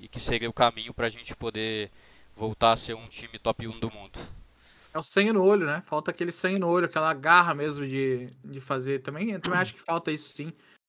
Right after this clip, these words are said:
Speaker 2: E, e eu, e eu não consigo ver, é, o que pode acontecer com o cenário depois de uma aposentadoria de Free Fallen, por exemplo. Principalmente do Fallen. Eu não sei o quão, quão impactante, qual é o tamanho do buraco que isso vai acontecer, porque não tem nin-, nenhum,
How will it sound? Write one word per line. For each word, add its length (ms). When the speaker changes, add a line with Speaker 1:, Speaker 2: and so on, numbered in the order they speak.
Speaker 2:
E, 640
e 160
eu, 160
e 120
eu 80
não 120
consigo 340
ver, 460
é, 560
o 100
que 180
pode 280
acontecer 340
com 140
o 40
cenário 380
depois 560
de 140
uma 100
aposentadoria 760
de 80
Free 300
Fallen, 320
por 140
exemplo. 260
Principalmente 420
do 120
Fallen. 320
Eu 100
não 60
sei 200
o 60
quão, 500
quão 480
impactante, 640
qual 320
é 60
o 80
tamanho 320
do 100
buraco 480
que 100
isso 100
vai 80
acontecer, 360
porque 380
não 160
tem 340
nin-, 340
nenhum, 440